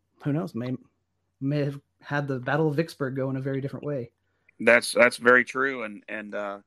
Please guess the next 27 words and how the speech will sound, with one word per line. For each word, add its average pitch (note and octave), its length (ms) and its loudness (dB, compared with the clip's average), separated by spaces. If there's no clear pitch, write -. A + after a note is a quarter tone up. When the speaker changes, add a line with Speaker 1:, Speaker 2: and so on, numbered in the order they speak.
Speaker 2:
if A#2+ 220 -10
you've C3 160 -8
never B2+ 240 -2
been B2 240 -6
to G2 80 -18
Vicksburg, G#2+ 760 -10
uh, G#2 60 -10
anyone G#2 420 -12
out G#2+ 240 -8
there G2+ 400 -8
listening, A2+ 440 -18
you G#2+ 120 -16
definitely A#2+ 420 -6
wanna G#2 280 -10
go G2+ 440 -10
check - 340 -4
that G#2+ 200 -4
out, F2+ 280 -12
because G2+ 560 -14
it A#2+ 200 -12
gives A2 260 -14
you G#2+ 160 -12
a G2 240 -6
whole B2 460 -6
new A#2+ 220 -10
perspective - 680 -6
on, G2 360 -6